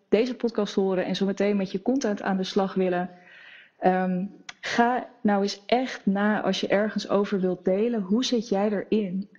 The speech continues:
En hoe kun je het punt dat je wil maken, het onderwerp dat je wil behandelen, hoe kun je dat echt van jou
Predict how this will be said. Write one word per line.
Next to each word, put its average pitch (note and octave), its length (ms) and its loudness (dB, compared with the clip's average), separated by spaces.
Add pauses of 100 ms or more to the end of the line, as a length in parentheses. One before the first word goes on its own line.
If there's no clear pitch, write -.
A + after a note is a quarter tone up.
(640)
En F#3 120 4
hoe C4 340 2 (100)
kun B3 240 2
je C#4 300 0
het - 260 -6
punt C#4+ 240 2
dat C4 200 -2
je A#3+ 60 0
wil A3 160 2
maken, F#3+ 460 0
het F#3 220 -2
onderwerp A#3+ 500 0
dat G3 200 -2
je - 80 0
wil G3 180 2
behandelen, F#3 500 0
hoe G#3 120 2
kun B3+ 160 0
je C#4 80 0
dat G3+ 200 -4
echt B3+ 260 -2
van F#3 220 0
jou G3+ 400 2